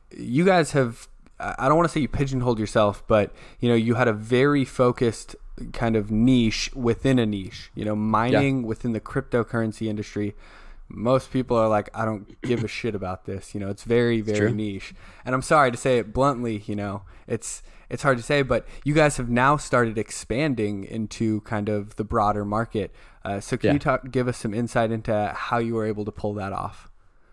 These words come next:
Speaker 2: So my question to, you know, I hate to be that guy, but why, why do you feel personally that mining is niche? And you're right, by the way, it is niche,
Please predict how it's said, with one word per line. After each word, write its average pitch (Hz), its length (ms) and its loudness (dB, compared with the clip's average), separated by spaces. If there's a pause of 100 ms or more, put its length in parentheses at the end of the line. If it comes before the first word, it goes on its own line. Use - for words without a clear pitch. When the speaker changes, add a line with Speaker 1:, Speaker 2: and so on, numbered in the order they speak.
Speaker 2:
So 120 600 4
my 110 720 0 (380)
question 120 560 0 (480)
to, 85 360 -4 (100)
you 85 120 -2
know, - 80 -6 (360)
I 80 80 -4
hate 85 180 -2
to - 60 -12
be - 80 -4
that 69 140 -6
guy, 82 180 0
but 90 220 0 (720)
why, 113 640 4 (240)
why 120 280 4
do 113 100 0
you 95 220 2
feel 82 220 -2
personally 90 520 0
that 71 160 -4
mining 85 340 0
is 78 160 -6
niche? - 260 -6
And 131 200 6
you're 117 120 6
right, 101 240 6
by 78 120 0
the 73 60 -4
way, 80 120 2
it 92 80 2
is 101 160 2
niche, 76 300 -2